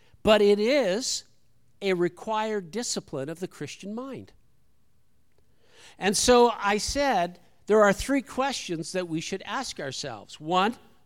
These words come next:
what do you believe? Two, why do you believe it? Why do you believe what you believe? Three, why do you think it's true?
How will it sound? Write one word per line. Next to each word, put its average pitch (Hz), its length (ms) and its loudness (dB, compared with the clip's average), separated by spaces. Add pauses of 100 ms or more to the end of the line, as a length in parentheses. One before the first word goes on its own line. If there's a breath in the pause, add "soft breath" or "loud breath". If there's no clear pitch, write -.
what 175 180 -2
do 185 40 -4
you 190 120 -2
believe? 156 560 -8 (1700)
Two, 190 440 0 (380)
why 135 280 6
do 170 80 4
you 196 100 6
believe 226 340 4
it? - 140 -8 (1900)
Why 190 440 2 (240)
do 196 80 -6
you 214 200 0
believe 175 600 0 (120)
what 147 360 -4
you 165 80 -2
believe? 151 520 -6 (560 soft breath)
Three, 196 600 -2 (880)
why 143 180 2
do 147 80 0
you 147 80 2
think 143 280 4
it's - 160 -2
true? 104 320 -2